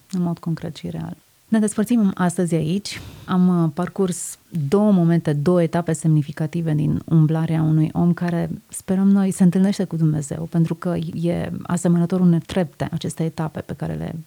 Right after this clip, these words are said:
parcurge cineva, realizează că e departe de Dumnezeu, separat de El,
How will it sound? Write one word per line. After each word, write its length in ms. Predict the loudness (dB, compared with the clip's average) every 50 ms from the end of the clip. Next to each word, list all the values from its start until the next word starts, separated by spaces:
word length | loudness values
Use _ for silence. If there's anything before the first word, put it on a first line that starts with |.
| _ _ _
parcurge 440 | -2 -2 -2 -2 -2 -4 -2 -2 -4
cineva, 600 | -4 0 2 2 2 2 0 -2 -4 -6 -8 -8 -4
realizează 720 | -2 0 0 2 2 0 2 2 0 0 0 0 -2 -4
că 120 | -4 -4
e 80 | -4 -4
departe 460 | -2 -4 -4 -4 -4 -4 -4 -4 -6
de 120 | -4 -2 -2
Dumnezeu, 340 | -2 -2 -4 -4 -4 -4
separat 540 | -4 -4 -4 -4 -4 -4 -6 -6 -4 -4 -6
de 120 | -4 -6 -6
El, 320 | -6 -6 -6 -6 -8 -8